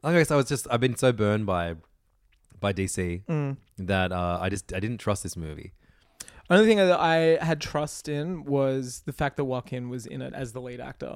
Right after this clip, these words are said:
Speaker 1: Right.
Speaker 2: I was like, "Okay, he stuck around and his standards are, like, incredibly high on a, like, not as in, like, the movies he always stars in are, like, ten out of tens by any means, but he only does roles that, like, he's someone who thinks about the roles and how he's gonna appear."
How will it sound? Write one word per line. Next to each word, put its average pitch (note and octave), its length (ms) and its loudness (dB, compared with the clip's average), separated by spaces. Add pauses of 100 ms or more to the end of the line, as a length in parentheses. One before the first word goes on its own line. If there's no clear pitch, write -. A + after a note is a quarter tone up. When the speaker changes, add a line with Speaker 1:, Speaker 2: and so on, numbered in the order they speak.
Speaker 1:
Right. F#2+ 260 -2 (260)
Speaker 2:
I D#3 100 6
was D#3+ 140 6
like, D3+ 240 4
"Okay, D#3 400 -2 (300)
he - 160 -4
stuck D#3 300 2
around C3+ 320 -4
and C3+ 100 -6
his D3 160 -4
standards C3 400 -6
are, B2+ 80 -4
like, B2+ 260 -8 (360)
incredibly C#3 800 -2 (340)
high C#3 380 -2
on D3+ 160 0
a, C3+ 60 -2 (120)
like, D3+ 240 0
not D3 240 -2 (120)
as C3+ 160 -6
in, B2+ 140 -6
like, B2 180 -10
the C#3 60 -8
movies B2 380 -6
he C3 160 -6
always B2+ 200 -6
stars B2+ 320 -10
in B2 120 -12
are, A#2+ 60 -14
like, - 280 -16 (440)
ten C3+ 180 -6
out B2 100 -8
of B2 60 -12
tens C3 320 -8
by B2 140 -8
any B2+ 180 -6
means, B2 260 -8
but C3+ 220 -6 (340)
he F#3+ 240 6
only E3 540 4 (160)
does C#3 440 0 (440)
roles C#3+ 880 2
that, C#3 240 -2
like, F3 140 4
he's F#3 160 4
someone G3+ 160 4
who E3+ 60 2
thinks E3 220 0
about C#3+ 160 0
the C3+ 80 -4
roles C3 280 -2
and B2+ 100 -6
how C3 160 -2
he's B2+ 160 -6
gonna B2+ 180 -6
appear." B2+ 380 -6